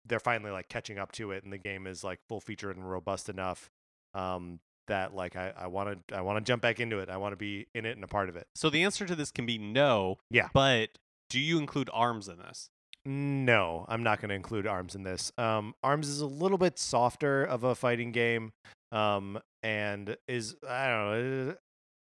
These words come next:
Speaker 1: yeah, I, I'm, I'm gonna, I'm gonna say no.
Speaker 2: Yeah, I mean, I think that's fine, 'cause you have played arms and, eh, you know, it seems like you enjoy it,
Speaker 1: Mm-hmm.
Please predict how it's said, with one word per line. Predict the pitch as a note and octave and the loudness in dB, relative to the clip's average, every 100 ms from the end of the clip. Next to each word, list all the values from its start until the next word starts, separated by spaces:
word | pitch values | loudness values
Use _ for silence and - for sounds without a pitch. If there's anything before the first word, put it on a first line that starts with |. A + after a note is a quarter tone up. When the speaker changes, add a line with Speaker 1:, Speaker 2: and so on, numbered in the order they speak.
| B2+ | 0
Speaker 1:
yeah, | B2+ G#2+ | 4 4
I, | G#2 A#2+ B2 | 6 4 4
I'm, | B2 | 0
I'm | D#3 C#3 | -2 -2
gonna, | C3 C#3 | 0 0
I'm | B2 | 0
gonna | C3+ B2+ | 2 2
say | - G#2 | 4 2
no. | F#2+ D#2+ - - | 0 -6 -6 4
Speaker 2:
Yeah, | B3 D3 | 6 6
I | |
mean, | E3 F3 | 4 0
I | F3+ | 0
think | A3+ | 0
that's | G#3 E3 - | 2 2 2
fine, | D3+ E3 A2+ - | 2 4 0 -4
'cause | C#3 - | -6 -6
you | D3+ D#3+ F3+ F#3 E3+ | -10 -6 -4 -2 -4
have | C#3 D3 - - | -4 -6 -4 0
played | C3+ C3 | 2 4
arms | A#2+ A#2 A2+ | 4 2 -2
and, | A#2 G#2+ | -2 -2
eh, | F#2 D2 _ | -8 -14 _
you | C3+ | -4
know, | A2 G2 | -2 -2
it | G#2+ | -4
seems | B2+ B2 | -4 -2
like | A2 A#2 | -4 -2
you | B2 | -4
enjoy | A2+ G#2+ G#2+ A#2+ | -2 2 4 4
it, | G#2+ - | 2 -2
Speaker 1:
Mm-hmm. | C3 C3+ C3 | -2 0 -2